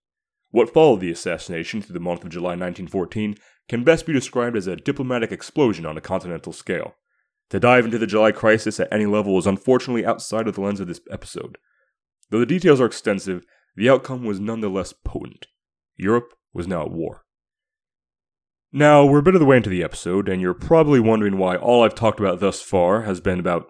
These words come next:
Serbs, Austro-Hungarians, Pan-Slavism, Pan-Serbism, and the Bosnians and the Turks and the Russians and the Germans.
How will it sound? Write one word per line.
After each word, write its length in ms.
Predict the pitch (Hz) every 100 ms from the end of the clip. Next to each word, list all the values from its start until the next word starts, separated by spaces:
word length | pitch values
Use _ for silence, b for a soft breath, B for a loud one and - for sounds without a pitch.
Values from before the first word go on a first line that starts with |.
| _ _ _
Serbs, 720 | - - 98 98 98 98 95
Austro-Hungarians, 880 | 92 90 87 85 85 95 95 92 92
Pan-Slavism, 1040 | - 110 107 110 107 104 110 101 104 104 98
Pan-Serbism, 920 | 85 82 - 107 104 104 98 101 95
and 100 | 85
the 60 | 82
Bosnians 480 | 131 127 107 98
and 100 | 85
the 60 | 90
Turks 420 | - 131 104 -
and 120 | 98
the 60 | 101
Russians 500 | 117 127 - 98 87
and 80 | 110
the 60 |
Germans. 500 | 120 180 151 78 -